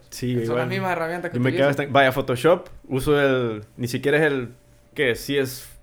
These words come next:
Speaker 1: three creo que es. Salió C S four, salió dos mil veinte, dos mil no sé qué. Ninguna de esas actualizaciones he sacado. Me quedo con lo mismo porque igual cada actualización pesa más y las funciones que yo ocupo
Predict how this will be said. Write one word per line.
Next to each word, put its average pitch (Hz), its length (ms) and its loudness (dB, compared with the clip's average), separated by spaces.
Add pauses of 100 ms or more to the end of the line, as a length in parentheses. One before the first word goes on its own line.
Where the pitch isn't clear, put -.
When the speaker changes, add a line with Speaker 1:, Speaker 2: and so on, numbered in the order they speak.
(240)
Speaker 1:
three 156 220 -2
creo 165 220 -4
que 180 120 -6
es. 190 200 -12 (340)
Salió 123 300 -2
C 131 140 -2
S 123 140 -4
four, 160 240 2
salió 127 440 -2 (920)
dos 107 240 -6
mil 123 240 -4
veinte, 151 380 -8
dos 123 120 -6
mil 135 240 -8
no 127 100 -8
sé 131 120 -10
qué. 160 160 -12 (1080)
Ninguna 147 300 2
de 170 40 4
esas 156 140 0
actualizaciones 135 420 -2
he - 100 -6
sacado. 113 160 -10 (680)
Me 120 120 -4
quedo 143 200 4
con 151 100 2
lo 147 60 0
mismo 190 220 2
porque 143 200 -2
igual 135 420 2 (640)
cada 151 140 4
actualización 156 500 -2
pesa 147 220 -2
más 202 420 -4 (500)
y 127 400 2
las 135 160 2
funciones 165 360 0
que 170 380 2
yo 170 120 2
ocupo 196 560 -2